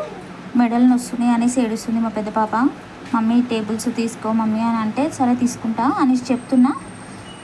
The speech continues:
అప్పుడు వాళ్ళ డాడీ అయితే టేబుల్స్ తీసుకొని వచ్చిండు. కానీ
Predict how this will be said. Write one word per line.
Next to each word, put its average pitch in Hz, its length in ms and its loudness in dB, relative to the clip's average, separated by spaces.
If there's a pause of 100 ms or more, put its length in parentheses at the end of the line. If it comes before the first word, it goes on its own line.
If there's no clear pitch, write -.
(500)
అప్పుడు 269 220 2
వాళ్ళ 294 160 2
డాడీ 226 280 0
అయితే 240 260 -2
టేబుల్స్ 226 460 -2
తీసుకొని 233 340 -2
వచ్చిండు. 220 400 -4 (540)
కానీ 226 260 4